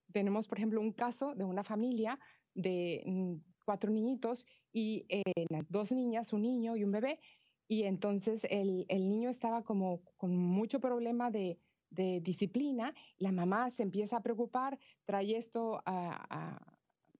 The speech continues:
a la asesoría, y entonces ahí,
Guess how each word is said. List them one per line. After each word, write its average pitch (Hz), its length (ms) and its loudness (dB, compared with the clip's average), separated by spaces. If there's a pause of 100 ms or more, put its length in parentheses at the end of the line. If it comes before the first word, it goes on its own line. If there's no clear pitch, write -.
(340)
a 165 420 -4
la 165 120 0
asesoría, 220 580 0 (380)
y 202 120 2
entonces 226 720 0
ahí, 185 540 -2